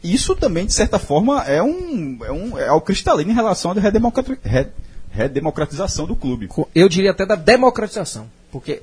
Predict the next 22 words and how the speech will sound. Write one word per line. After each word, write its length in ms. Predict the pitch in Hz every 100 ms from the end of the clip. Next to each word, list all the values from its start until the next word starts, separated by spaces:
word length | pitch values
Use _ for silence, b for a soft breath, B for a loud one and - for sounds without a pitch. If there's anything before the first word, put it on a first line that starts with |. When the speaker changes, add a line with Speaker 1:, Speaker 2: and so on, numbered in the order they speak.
| -
Speaker 2:
é, 160 | 143 143
a 80 | 139
gente 220 | 143 214
às 60 | 170
Speaker 1:
Nunca 120 | 196
Speaker 2:
vezes 120 | 214
Speaker 1:
foi 80 | 220
Speaker 2:
falava 120 | 196
Speaker 1:
democrático? 240 | 190 156 247
Speaker 2:
redemocratização, 460 | 226 196 - 160 165
mas 140 | 190
ele 100 | 196
nunca 200 | 196 240
tinha 140 | - 240
sido 280 | - 180 131
democrático. 520 | 113 - - - - - _ _ _
Speaker 1:
Em 60 | 151
nenhum 140 | 185
Speaker 2:
Então, 40 | 311
Speaker 1:
momento. 400 | 175 123 95 -
Speaker 2:
nenhum 220 | 151 175 165
momento. 420 | 233 175 113